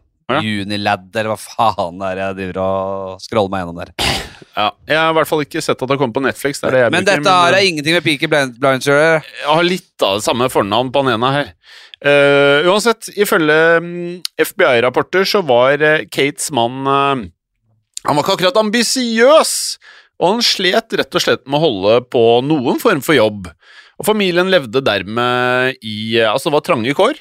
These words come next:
Speaker 1: eh, og de flyttet da fra by til by i Missouri og Oklahoma,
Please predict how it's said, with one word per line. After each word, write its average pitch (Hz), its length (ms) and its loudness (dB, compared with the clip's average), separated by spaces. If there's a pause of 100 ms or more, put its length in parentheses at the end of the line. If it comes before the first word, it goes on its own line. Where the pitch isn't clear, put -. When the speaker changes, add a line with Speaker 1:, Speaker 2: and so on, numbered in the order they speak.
(240)
Speaker 1:
eh, 147 1080 0
og 147 160 -16
de 175 80 2
flyttet - 540 -6 (100)
da 113 240 4
fra 104 480 2
by 107 380 -4
til 214 180 -2
by 180 140 -2 (260)
i 165 240 -2
Missouri 170 560 0
og 175 160 4
Oklahoma, 139 600 0